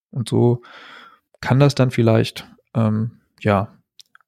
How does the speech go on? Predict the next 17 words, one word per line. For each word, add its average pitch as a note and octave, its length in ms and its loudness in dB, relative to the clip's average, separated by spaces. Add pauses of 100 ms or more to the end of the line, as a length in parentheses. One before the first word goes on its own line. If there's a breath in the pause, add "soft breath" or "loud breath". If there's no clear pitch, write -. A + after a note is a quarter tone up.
(100)
weitergehen. G#2+ 580 -2
Ich A#2+ 120 -10
glaube, B2 260 2
dass A#2+ 140 0
sich A#2+ 120 -6
das, A#2 180 -2
also A2 220 -4
das - 200 -8
werden G#2+ 200 2
wir A2+ 80 0
in A2 60 0
den G#2+ 100 0
nächsten A2 320 -2
fünf A#2+ 260 -4
oder A#2 160 -2
zehn G2+ 240 -4
Jahren G2+ 300 -2